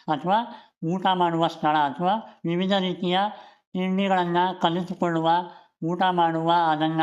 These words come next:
ಪ್ರಯೋಗಿಸುವ ಸ್ಥಳವನ್ನ ಅಡುಗೆ ಮನೆಯಲ್ಲಿ ಕಾಣೋದನ್ನ ನಾವು ನೋಡ್ಬೋದು. ಹಾಗಾಗಿ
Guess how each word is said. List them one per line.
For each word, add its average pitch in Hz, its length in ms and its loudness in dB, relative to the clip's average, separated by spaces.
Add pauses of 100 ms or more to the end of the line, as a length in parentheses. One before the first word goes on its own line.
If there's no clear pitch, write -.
ಪ್ರಯೋಗಿಸುವ 170 720 0
ಸ್ಥಳವನ್ನ 156 540 0 (560)
ಅಡುಗೆ 160 280 0
ಮನೆಯಲ್ಲಿ 175 360 0
ಕಾಣೋದನ್ನ 156 580 0
ನಾವು 160 140 0
ನೋಡ್ಬೋದು. 147 640 0
ಹಾಗಾಗಿ 151 600 0